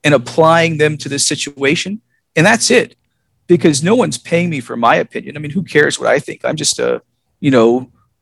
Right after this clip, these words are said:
I'm just a lonely surveyor in Texas, North <laughs> Carolina, you know? You don't want my opinion. You want the, you want the best sources of law to apply to your problem. And the good thing is, if you present that in your report,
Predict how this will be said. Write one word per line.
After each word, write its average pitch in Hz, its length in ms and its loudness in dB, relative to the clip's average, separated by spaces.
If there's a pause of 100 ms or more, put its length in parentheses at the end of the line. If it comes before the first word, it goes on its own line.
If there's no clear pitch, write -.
(220)
I'm 160 160 2
just 175 180 -2
a - 20 2
lonely 156 320 4
surveyor 160 560 4
in 139 120 -4
Texas, 156 440 -2
North 160 200 -4
<laughs> - 80 -4
Carolina, 185 560 2
you 147 380 -6
know? 165 240 -4 (400)
You 175 80 -4
don't 196 200 4
want 185 280 4
my 165 200 2
opinion. 135 480 -6
You 185 120 -8
want 165 260 2
the, 123 100 -10 (500)
you 185 160 0
want 180 280 0
the 139 100 -2
best 156 580 0
sources 139 760 -4
of 135 220 -4
law 131 520 4 (340)
to 151 120 -2
apply 139 320 2
to 131 60 -6
your 117 160 -4
problem. - 500 -4 (800)
And 143 160 2
the 139 80 2
good 240 260 0
thing 135 200 2
is, 127 440 -2 (380)
if 151 220 0
you 180 260 0
present 160 460 -2
that 147 180 2
in 131 120 -2
your 147 160 -4
report, 147 600 0